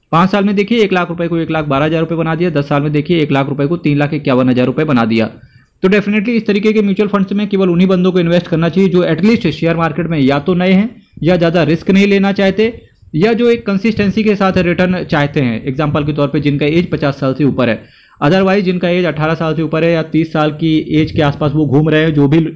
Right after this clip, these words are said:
investors, तो उनको at least अपने portfolio में small cap भी शामिल करना चाहिए। Risk mutual fund के अंदर आपका वेरिया ही रहता है, तो इस चीज़ के बारे में आपको पता होना चाहिए। और एसबीआई Blue Chip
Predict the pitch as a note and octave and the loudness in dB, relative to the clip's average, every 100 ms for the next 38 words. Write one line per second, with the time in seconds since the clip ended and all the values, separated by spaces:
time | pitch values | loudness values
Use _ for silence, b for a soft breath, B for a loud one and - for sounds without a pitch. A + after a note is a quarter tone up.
0 | - C3+ C#3+ C#3+ E3 - - _ - - | -4 -2 -2 0 -4 -4 -14 _ -20 -20
1 | _ _ _ _ _ b b b - G#3+ | _ _ _ _ _ b b b -2 0
2 | G#3+ - G#3 A3 A3+ F#3 G3 A3 - E3+ | 0 -2 -2 0 0 -2 0 -2 -2 -6
3 | - F#3+ F3 - F3 G3+ A3 - E3 D#3+ | -6 -2 -2 0 0 0 -2 -2 -4 -2
4 | D#3+ E3+ G#3 D3 E3 E3+ C3+ C#3 C#3 B2+ | -2 -2 0 0 -2 -2 -2 0 -2 -2
5 | A#2+ A#2 C#3 C#3+ G#2+ B B B _ E3 | -4 -2 0 0 -2 B B B _ -2
6 | G#3+ G#3 F#3+ G#3 G3 F#3 G3 F#3 F3+ F3 | 0 -2 -2 -2 -2 -2 -2 0 -2 -2
7 | D#3+ C#3+ E3+ F3+ F#3 F3 F3+ F3+ G#3+ - | -2 0 2 2 2 0 -2 -2 -6 -12
8 | - - C#3 C#3+ D3+ D#3 - E3+ E3+ D#3 | -12 0 2 2 0 -4 -2 -2 0 0
9 | D#3 D3+ D3+ D3 D3 D#3 D#3+ D#3 F#3 F3+ | 0 -2 -2 -2 0 0 0 0 2 2
10 | D3 D3+ E3 D#3+ D3 E3+ F#3 | 0 2 2 2 2 2 2